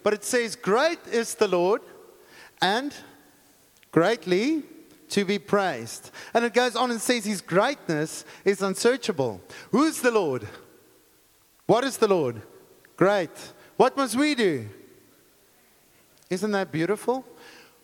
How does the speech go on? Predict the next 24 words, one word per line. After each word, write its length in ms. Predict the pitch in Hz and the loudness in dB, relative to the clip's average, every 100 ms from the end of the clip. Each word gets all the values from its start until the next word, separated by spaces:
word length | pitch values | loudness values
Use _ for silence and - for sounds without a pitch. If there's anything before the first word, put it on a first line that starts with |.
| _ 165 | _ -4
We 120 | 196 | -2
behold 420 | 202 196 220 226 | 0 2 2 0
him, 300 | 170 131 107 - | -4 -8 -12 -6
great 280 | 170 175 156 | -2 -2 -2
are 140 | 139 | -4
you. 300 | 120 113 110 - - | -6 -10 -10 -12 -4
Our 140 | 185 | -2
response, 640 | 208 202 - 240 202 156 - | 0 -4 -2 0 0 -4 -6
greatly 400 | - 185 190 190 | -2 -2 -2 -6
to 180 | 175 151 | -4 -2
be 140 | 147 | -4
praised. 540 | - 139 123 113 117 - - - | -4 -6 -6 -8 -12 -16 -12 -6
His 160 | 190 | -4
greatness 500 | - 196 220 214 208 | 0 0 0 -4 -4
is 140 | 196 196 | -2 -2
unsearchable. 640 | 170 - 202 196 165 175 | -2 0 0 0 -2 0
The 100 | 170 | 2
word 180 | 190 208 | 2 0
unsearchable 760 | 190 - - 247 240 190 226 | -2 -2 0 0 -2 -2 -2
basically 540 | 240 208 208 208 - 202 | 2 0 0 -2 -4 -2
means 360 | 196 196 160 | -2 -2 0
this. 340 | 190 175 - - - - | 0 0 -2 -12 -14 -2
I 80 | 170 | -2
went 560 | 170 214 247 220 - | 0 0 -2 -4 -8